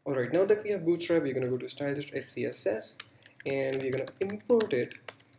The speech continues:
import it like so. S C S S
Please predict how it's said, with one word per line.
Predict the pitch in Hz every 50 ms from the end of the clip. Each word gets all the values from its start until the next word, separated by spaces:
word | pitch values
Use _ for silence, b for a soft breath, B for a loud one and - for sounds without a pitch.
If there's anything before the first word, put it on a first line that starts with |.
| _ _ _ -
import | - 135 135 - - - 233 233 226 208 175
it | 131 123 - - - - _ _ _ _ - - - - - - _ _ _ _ - - _ -
like | 64 - - - -
so. | - - 190 185 - - - - - - - - - - - - _ - - - - - _ _ - - _ _ _ _ - - _ _ - - - - - - _ _ _ _ _ _ _ _ - - _ - - - - - _ _ _ _ _ - - - _ _ - - - - - -
S | 139 - -
C | - - -
S | - - - -
S | - 107 107 110 110 - - - -